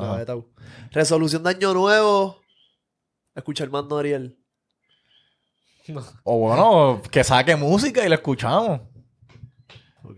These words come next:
Speaker 3: Resolución de Año Nuevo es, cabrón, apretar y que, cabrón, que todo el mundo empiece a sacar temas. Porque realmente si no sacan nada, es como que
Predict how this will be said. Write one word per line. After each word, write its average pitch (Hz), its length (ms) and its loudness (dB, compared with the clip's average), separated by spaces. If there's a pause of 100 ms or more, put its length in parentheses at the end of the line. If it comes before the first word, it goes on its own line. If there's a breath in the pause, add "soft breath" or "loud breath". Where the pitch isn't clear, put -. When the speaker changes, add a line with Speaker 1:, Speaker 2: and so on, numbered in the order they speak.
Speaker 3:
Resolución 127 400 2
de 131 40 0
Año 147 160 -2
Nuevo 151 140 4
es, 214 80 0
cabrón, 147 680 0
apretar 120 520 2
y 185 80 -2
que, 139 220 2
cabrón, 120 260 2
que 170 80 0
todo 127 120 -2
el 123 60 -6
mundo 139 140 -6
empiece 147 200 2
a 156 40 2
sacar 156 240 -2
temas. 165 360 0
Porque 151 160 2
realmente 170 440 2
si 190 60 -2
no 160 120 0
sacan 196 340 2
nada, 202 160 2
es 180 60 -2
como 160 260 -2
que 135 400 0